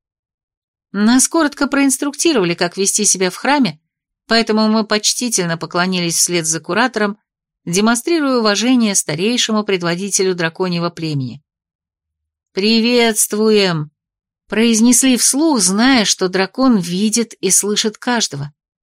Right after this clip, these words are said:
Величаво и неспешно повелитель неба шевельнул головой, кивая в ответ, и выпустил из пасти струю огня, разжигая камин и факелы.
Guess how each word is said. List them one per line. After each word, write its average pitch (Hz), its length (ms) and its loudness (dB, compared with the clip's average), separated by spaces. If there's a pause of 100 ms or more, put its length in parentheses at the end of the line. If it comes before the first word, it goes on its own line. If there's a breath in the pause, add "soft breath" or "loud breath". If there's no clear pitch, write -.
(760)
Величаво 247 680 2
и 214 80 2
неспешно 277 800 2
повелитель 180 680 -2
неба 208 320 2
шевельнул 170 560 -2
головой, 160 540 -2
кивая 233 460 0
в 214 40 -2
ответ, 214 500 -2 (460)
и 208 160 2
выпустил 269 500 2
из 226 140 0
пасти 311 340 0
струю 262 460 2
огня, 240 380 4
разжигая 190 580 0
камин 196 380 0
и 196 160 -6
факелы. 151 560 -8